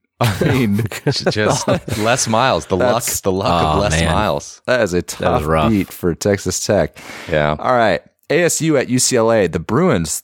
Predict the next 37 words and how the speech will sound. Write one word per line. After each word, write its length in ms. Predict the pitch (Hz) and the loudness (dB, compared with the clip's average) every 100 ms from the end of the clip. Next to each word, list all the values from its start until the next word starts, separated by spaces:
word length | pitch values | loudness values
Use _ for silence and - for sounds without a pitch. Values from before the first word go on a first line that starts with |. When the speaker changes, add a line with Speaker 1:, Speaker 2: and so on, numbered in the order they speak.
| _ | _
Speaker 1:
man, 260 | 90 92 107 | 0 2 2
they're, 200 | 98 - | 2 0
they're 100 | 95 | -4
playing 260 | - 139 131 | -2 0 0
better. 180 | 143 110 | 2 2
They 80 | 95 | 2
won 140 | 98 | 0
forty-two 500 | - 139 185 - 175 | 0 0 0 0 0
to 80 | 139 | 0
thirty-two, 640 | - 143 131 - 98 87 | 0 0 0 -2 0 0
but 160 | 82 98 | 2 0
it 40 | |
was, 220 | 98 - | 0 -2
it 100 | - | 0
was 140 | 117 101 | 0 2
actually 280 | 175 - - | 0 0 -2
forty-two 520 | - 139 104 - 123 | 0 0 0 0 0
to 120 | 78 | 0
ten 360 | - 117 101 76 | -4 -2 0 0
after 240 | 80 82 | -2 -2
the 140 | 78 | -4
third 300 | - 101 82 | -2 -2 -2
quarter. 380 | - 92 76 - - - - - - - 92 | -2 -2 0 -4 -14 -20 -20 -20 -20 -20 -6
Josh 340 | 113 139 - | 0 0 0
Kelly 400 | - 123 139 147 | 0 0 2 2
ran 220 | 113 110 | 2 2
for 160 | - 101 | 2 0
a 60 | |
hundred 240 | 101 123 117 | 2 2 0
sixty-four, 840 | - - 107 - 98 98 104 113 | -2 -2 -4 -2 0 2 2 0
had 220 | - 80 - | -2 -2 -2
four 260 | 120 120 | 0 0
touchdowns 920 | - 110 101 - 90 95 117 - - - | 0 -2 -2 0 2 2 0 -4 -10 -10
against 500 | 90 95 87 - - | -4 0 0 -2 -4
Herm's 380 | - 92 90 80 | 0 2 0 0
boys, 400 | 85 82 104 92 | 0 2 2 0
and 180 | 80 | -2